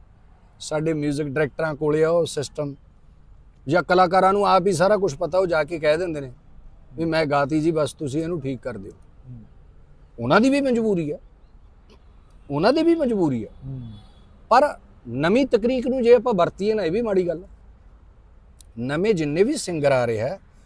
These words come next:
Speaker 1: ਵਿੱਚ ਬੜੇ ਸੁਲਝੇ ਹੋਏ, ਸਿੱਖੇ ਪੁੱਛੇ ਹੋਏ ਆ ਰਹੇ ਹੈ,
Speaker 2: ਹੂੰ।
Speaker 1: ਔਰ ਬਹੁਤ ਅੱਛੀਆਂ ਰਿਕਾਰਡਿੰਗਸ ਹੋ ਰਹੀਆਂ ਨੇ, ਔਰ ਉਹਨਾਂ ਦੇ ਗਾਣੇ, ਆਡੀਓ, ਵੀਡੀਓ ਆ ਰਹੇ ਨੇ। ਪਰ ਇੱਕ ਗੱਲ ਜ਼ਰੂਰ ਹੈ ਵੀ ਜਿਹੜੇ ਪੁਰਾਣੇ ਬੰਦੇ ਸੀ, ਉਹ
Speaker 2: ਹੂੰ।
Speaker 1: ਮਿਹਨਤ ਜ਼ਿਆਦਾ ਕਰਦੇ ਸੀ।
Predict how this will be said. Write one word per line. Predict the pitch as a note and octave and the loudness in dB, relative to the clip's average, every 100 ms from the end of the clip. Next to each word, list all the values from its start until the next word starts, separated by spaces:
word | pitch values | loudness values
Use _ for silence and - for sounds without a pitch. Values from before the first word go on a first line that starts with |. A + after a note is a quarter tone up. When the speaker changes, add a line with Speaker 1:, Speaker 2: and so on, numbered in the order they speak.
| - _ A2+ | -20 _ 0
Speaker 1:
ਵਿੱਚ | C3+ - G3 | 0 2 0
ਬੜੇ | B2 D3 B3 A#3 C3+ - - | 4 10 12 12 8 -4 -20
ਸੁਲਝੇ | - - A3 C#4 C4+ | -20 2 2 6 6
ਹੋਏ, | G3+ D#3 C#3 | 8 6 2
ਸਿੱਖੇ | - G3 - G3 F#3+ | -2 -10 -2 0 2
ਪੁੱਛੇ | D#3+ C#3+ - F3+ | 0 -6 -4 0
ਹੋਏ | D3+ B2 | 0 -2
ਆ | A2 | -4
ਰਹੇ | G2+ F#2+ A#2 | -8 -12 -12
ਹੈ, | D#3 - | -16 -18
Speaker 2:
ਹੂੰ। | C#3 C3+ A2 A2+ | -14 -14 -12 -10
Speaker 1:
ਔਰ | C3 | -8
ਬਹੁਤ | A#2+ G#3+ G#3+ | -6 -6 -8
ਅੱਛੀਆਂ | - F#3 E3+ | -10 -6 -6
ਰਿਕਾਰਡਿੰਗਸ | C3 C#3 D3 C#3+ C#3 | -6 -6 -6 -8 -6
ਹੋ | C3 | -6
ਰਹੀਆਂ | B2+ A#2+ A#2+ | -6 -8 -12
ਨੇ, | C3 B3 - - - - - | -16 -18 -20 -20 -20 -20 -10
ਔਰ | C#3+ | -6
ਉਹਨਾਂ | D#3 D#3+ | -4 -4
ਦੇ | D#3 | -4
ਗਾਣੇ, | C3+ C3+ C#3 C#3+ C#3+ | -4 -4 -4 -4 -2
ਆਡੀਓ, | C#3+ C3+ C#3 | -4 -2 -4
ਵੀਡੀਓ | C3 B2+ D#3 G#3 - - | -6 -6 -6 -8 -12 -12
ਆ | D#3+ A3+ | -6 -6
ਰਹੇ | G3+ | -6
ਨੇ। | F3 F3+ - - - - | -10 -16 -20 -20 -20 0
ਪਰ | A#3+ | 2
ਇੱਕ | A#3+ A3+ B3+ | 2 2 2
ਗੱਲ | B3+ | 4
ਜ਼ਰੂਰ | G#3 G3 G#3 A#3+ | 6 6 6 4
ਹੈ | |
ਵੀ | A#3+ | 4
ਜਿਹੜੇ | A3+ B3 | 6 4
ਪੁਰਾਣੇ | A3 G3+ F#3+ A3 A#3 | 4 -2 0 0 0
ਬੰਦੇ | A#3 A3+ | 4 6
ਸੀ, | F#3 G3 G3+ | 6 0 -6
ਉਹ | - - - C#3 B3 | -10 -20 -20 -10 -6
Speaker 2:
ਹੂੰ। | G3+ | -2
Speaker 1:
ਮਿਹਨਤ | D#3+ A#3 B3 A3 | 0 0 -2 -4
ਜ਼ਿਆਦਾ | D3+ C#3 C#3+ | 0 -2 -2
ਕਰਦੇ | C#3+ D3 C3 C#3+ | -6 -8 -6 -8
ਸੀ। | B2+ | -10